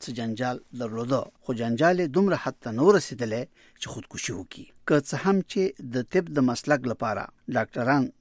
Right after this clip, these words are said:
داسې روزل کیږي چې باید د سختو شرایطو لاندې هم ذهني توازن، استقامت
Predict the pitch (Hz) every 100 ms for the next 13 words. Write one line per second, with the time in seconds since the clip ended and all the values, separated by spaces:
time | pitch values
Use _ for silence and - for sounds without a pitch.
0 | 131 156 185 156 127 113 - 110 95 95
1 | - _ _ _ - 107 120 143 139 -
2 | - - - 117 107 113 - - - 185
3 | - 127 - - - 131 123 120 123 110
4 | 101 - 135 135 - _ - 120 104 123
5 | - 117 104 98 143 202 247 170 - -
6 | - - 110 156